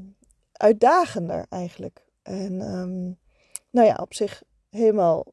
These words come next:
niet erg. En vaak siert het de ander dan ook altijd wel. Maar, ehm, ja, soms is het ook even lekker om echt helemaal voor jezelf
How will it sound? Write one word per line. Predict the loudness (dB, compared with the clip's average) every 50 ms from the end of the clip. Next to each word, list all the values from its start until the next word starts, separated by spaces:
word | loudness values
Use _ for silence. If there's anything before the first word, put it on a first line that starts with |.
| _ _
niet | _ -8 -2 0 0 2 2
erg. | 4 4 4 4 2 0 -4 -8
En | -10 -10 -10 -10 -10
vaak | -6 -6 -6 -6 -6 -10 _ _ _ _ _ _ _ _ _
siert | _ -10 -2 2 2 2 2 0
het | -2 0
de | 0 2
ander | 2 2 2 2 0 0
dan | 0 0 0
ook | 0 -2 -2 -4
altijd | -6 -6 -6 -6 -2
wel. | 2 2 2 2 0 -2 -8 _ _ _ _ _ _ _ _ _ _ _
Maar, | -8 -6 -2 -2 0 0 0 0 -2 -2 -6
ehm, | -10 -12 -12 -12 -12 -12 -12 -12 -14 -14 -18 -20 _
ja, | _ -8 -6 -6 -6
soms | -6 -6 -6 -6 -6 -6
is | -6 -10
het | -10 -10 -4 0
ook | 0 0 0 0
even | 0 0 0 0 -2 0
lekker | 0 0 0 -2 -4 -8 -8
om | -6 -8 -8 -8
echt | -6 -6 -6 -6 -10 -16 -20 _ _ _ _
helemaal | -16 -6 -2 -2 0 0 0 0 -2 -2 -4 -6 -10 _ _ _ _ _ _ _ _ _ _ _ _
voor | -2 2 2
jezelf | 4 4 4 4 6 6 6 6 4 0